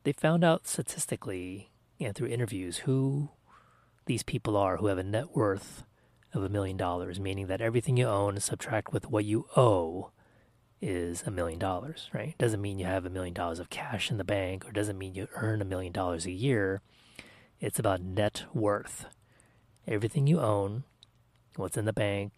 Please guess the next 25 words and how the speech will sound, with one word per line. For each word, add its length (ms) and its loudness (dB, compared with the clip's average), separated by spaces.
your 140 0
home, 540 2
you 120 -2
know, 120 -2
minus 400 -4
what 120 -4
you 140 -2
owe 220 2
from 200 -4
the 80 0
bank, 440 -2
loans 480 2
and 100 -2
all 140 -4
that, 220 -12
okay? 240 -8
And 120 -2
as 160 0
it 100 -2
turns 380 -2
out, 340 -2
the 100 -4
people 400 2
who 200 0
are 440 2